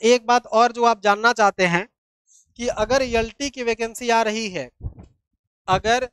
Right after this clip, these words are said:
एलटी की वैकेंसी आ रही है, तो एलटी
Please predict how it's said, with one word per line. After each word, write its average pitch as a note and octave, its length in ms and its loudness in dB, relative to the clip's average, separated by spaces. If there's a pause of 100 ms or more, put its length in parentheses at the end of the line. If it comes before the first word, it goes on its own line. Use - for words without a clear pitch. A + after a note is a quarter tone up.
(320)
एलटी A3 360 -2
की B3 140 -8
वैकेंसी A3+ 500 -8
आ A3 140 2
रही G#3 220 -6
है, E3 240 -4 (600)
तो A3+ 120 -6 (100)
एलटी C4 480 -4